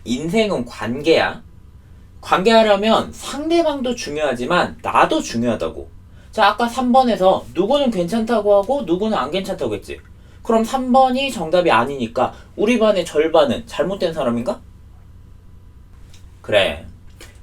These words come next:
만약에 화자를 설명하는 지문이 있고 거기에 화자의 취약점이 나왔다. 그럼 당연히 믿고 걸을 사람들이 생기겠지.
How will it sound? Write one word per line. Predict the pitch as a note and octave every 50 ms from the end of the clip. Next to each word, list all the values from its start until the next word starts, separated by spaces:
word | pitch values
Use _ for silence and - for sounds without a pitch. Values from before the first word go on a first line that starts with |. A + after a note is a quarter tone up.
| - -
만약에 | - G#2 A2 - C3+ C#3+ D3+ D#3 - - F#3+ F#3 - - - -
화자를 | - - - - A#3 A#3+ C4 C4 B3+ B3 A3+
설명하는 | G#3 A3 A#3 G#3+ A3+ A#3 A#3 A3 G#3 G3 F#3 E3+
지문이 | E3+ - - A#2+ C3+ C#3+ C#3+ B2+ G2
있고 | G2 A2+ - - - A2 F#2 A2 - - - - - - - -
거기에 | - A#2+ A#2 A#2 - A#2+ B2+ C#3 F3 F#3+ F#3+ F#3
화자의 | - - A#3 A3+ A#3 A#3 A3 G#3 G#3+ A3 -
취약점이 | - - - - C#4+ D4 D#4 D4+ - - B3 A3+ F#3+
나왔다. | E3 G#2+ F#2 G2 - - - - - - - - - - - - - - - -
그럼 | - - C4+ C4+
당연히 | A#3+ - - - E3 F3+ F#3+ F#3+ G3+ A3+ A#3+ A#3+ A#3+ -
믿고 | - C#3+ D#3+ - - - A3+ A3 -
걸을 | - - B2+ B2+ D#3 E3
사람들이 | D#3+ - D#3 C#3+ C3+ B2+ B2 B2 A#2+ C#3
생기겠지. | C#3 - - A3 A#3+ A#3 C4 A#3 E3+ - - - - -